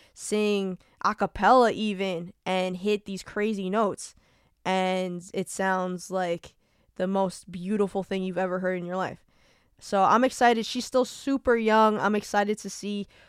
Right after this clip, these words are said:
where she goes next, and I will be following her career.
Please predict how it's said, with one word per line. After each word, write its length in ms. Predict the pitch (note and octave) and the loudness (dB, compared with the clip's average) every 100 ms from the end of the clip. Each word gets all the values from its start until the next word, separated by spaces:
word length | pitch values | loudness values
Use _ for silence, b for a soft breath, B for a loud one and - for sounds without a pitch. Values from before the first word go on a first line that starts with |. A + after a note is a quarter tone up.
| b b | b b
where 380 | - F#3 G#3 G#3 | -10 0 2 2
she 220 | G#3 G#3+ | 2 -4
goes 320 | F#3+ G3+ G3 | 2 2 2
next, 360 | F#3 G3+ G3 - - | 2 0 0 -6 -6
and 260 | F3+ F#3 | -2 0
I 140 | F3+ F#3+ | 0 2
will 160 | G3+ | 0
be 160 | G3 A#3 | -2 -6
following 480 | - A3 A#3 B3 B3 | -2 0 2 2 2
her 160 | B3+ | -2
career. 680 | B3 C4+ C4+ F4 D#4 C#4+ | -2 -2 0 2 2 0